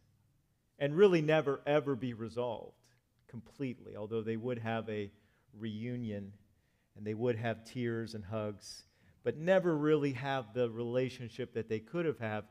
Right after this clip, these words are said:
if not for mom and dad playing favorites. Don't ever play favorites. I know if you got multiple kids, I know one of them is easier to parent than the other. I know. One of them is gonna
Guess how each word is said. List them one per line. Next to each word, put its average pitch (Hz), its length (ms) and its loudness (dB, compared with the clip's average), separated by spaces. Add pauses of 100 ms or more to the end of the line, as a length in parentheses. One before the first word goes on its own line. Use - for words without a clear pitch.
if 131 180 -2
not 131 500 -2
for 120 320 -2 (420)
mom 120 380 -2
and 110 160 -6
dad 110 320 -2
playing 104 240 -8 (100)
favorites. - 540 -14
Don't 135 180 -8 (160)
ever 107 480 -8 (880)
play 117 140 0
favorites. 101 460 -8
I 147 200 2
know 160 260 4
if 151 120 0
you 156 60 -4
got 156 200 4
multiple 151 380 -2
kids, 151 300 -4 (100)
I 156 300 -2
know 165 260 4
one 156 220 4
of 156 100 2
them 156 160 0
is 135 160 -4
easier 143 260 0
to 143 80 -4
parent 143 300 -4
than 139 120 0
the 123 120 -2
other. 104 200 -4 (1200)
I 123 220 -2
know. 160 240 0 (720)
One 123 200 0
of 143 80 0
them 151 140 0
is 123 120 -2
gonna 143 320 0